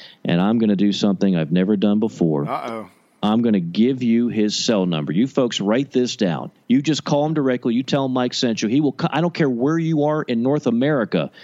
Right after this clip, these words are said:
Speaker 1: He will come out to see you, get you fit for all your suits, your shirts, your pants, accessories, you name it. You will not get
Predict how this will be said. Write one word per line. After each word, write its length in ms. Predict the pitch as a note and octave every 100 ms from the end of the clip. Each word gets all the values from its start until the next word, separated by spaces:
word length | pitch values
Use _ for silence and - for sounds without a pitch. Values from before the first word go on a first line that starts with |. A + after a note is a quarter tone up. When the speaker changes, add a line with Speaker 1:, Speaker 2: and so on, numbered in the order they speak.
| - -
Speaker 1:
He 140 | C3+
will 80 | B2+
come 180 | B2 A2+
out 200 | B2+ D3
to 60 |
see 200 | E3+ -
you, 180 | C3 B2
get 240 | A#2 A#2 -
you 40 | G2+
fit 280 | - C#3+
for 180 | - F#2
all 140 | G2 F#2+
your 240 | F2 D#2+ - -
suits, 680 | - - F#3 F#3+ - - - - _ -
your 180 | - F2+
shirts, 640 | - F#3+ F#3+ F#3 - -
your 140 | - -
pants, 500 | - F3+ F3+ F3+ -
accessories, 640 | - - E3 - D#3+ C#3
you 100 | B2+
name 280 | B2 B2+ A2
it. 120 | F2 - - - -
You 100 | A#2
will 120 | G#2
not 400 | G#2 C3 C#3 -
get 240 | C3 B2+